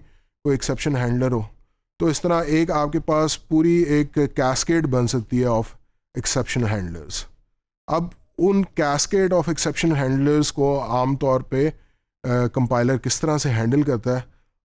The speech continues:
आम तौर पे कंपाइलर्स जो हैं उसको स्टैक की मदद से हैंडल करते हैं। जो most simplistic तरीका है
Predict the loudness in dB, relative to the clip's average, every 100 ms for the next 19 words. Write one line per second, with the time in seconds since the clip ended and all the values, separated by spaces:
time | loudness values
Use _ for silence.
0 | -4 0 2 2 2 0 0 0 2 2
1 | 2 2 0 2 0 0 -2 -2 0 -2
2 | 0 0 0 -2 -2 -4 -6 -10 -14 -20
3 | -20 -20 -6 -2 0 0 0 -2 -2 -2
4 | -2 -2 -4 -2 -2 -2 -4